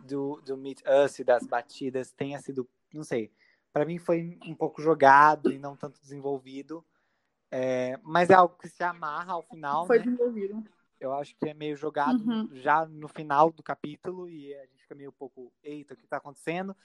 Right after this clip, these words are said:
Speaker 2: Sim.
Speaker 1: Mas é algo que, sim, se fecha ali na história e explica um pouco o que leva ela ao suicídio, né? Não só isso,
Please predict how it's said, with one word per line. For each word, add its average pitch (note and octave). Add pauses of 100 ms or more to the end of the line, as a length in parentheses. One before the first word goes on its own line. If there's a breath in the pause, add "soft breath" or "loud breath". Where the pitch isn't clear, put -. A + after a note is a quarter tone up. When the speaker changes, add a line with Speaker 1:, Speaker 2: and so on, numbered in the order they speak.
Speaker 2:
Sim. A3
Speaker 1:
Mas C#3+ (800)
é E3
algo C#3
que, E3 (140)
sim, E3
se D#3
fecha D3+
ali D3
na C#3
história F3 (580)
e C3+
explica D#3
um D3+
pouco D3+
o C#3
que -
leva D3
ela C#3
ao C3+
suicídio, C3+
né? B2+ (760)
Não A#2+
só C3
isso, C3